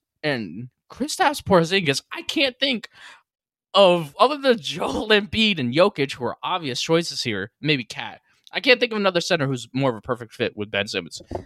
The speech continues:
Uh, yeah, we get the spacing of, um, con-, uh, Kristaps Porzingis, and we get the shot blocking, and we get, Kristaps Porzingis has really gotten better for the Wizards this year.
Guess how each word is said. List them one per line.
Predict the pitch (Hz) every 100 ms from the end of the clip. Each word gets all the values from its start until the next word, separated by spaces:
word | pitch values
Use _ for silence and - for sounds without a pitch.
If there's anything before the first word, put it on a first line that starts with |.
| -
Uh, | 107 98
yeah, | 135 175 104
we | 196
get | 202 -
the |
spacing | - - 311 330 - 240 208
of, | 165 165 160 - - - _ _
um, | 117 113 110 110 104 135 _ _
con-, | - 165 127 -
uh, | 123 110 104 104
Kristaps | - 214 214 170 -
Porzingis, | - 160 160 147 101 92 -
and | 113 113
we | 113
get | 120 110
the | 120 107 104 101
shot | - - 190 -
blocking, | 165 131 - 127 113 107
and | 104
we | 107
get, | 110 104 _ _ - -
Kristaps | 285 392 -
Porzingis | 139 131 180 143 123
has | 110
really | 113 151 117
gotten | 107 107 - 107
better | 101 101
for | -
the | 101
Wizards | 104 101 95
this | 107 -
year. | 104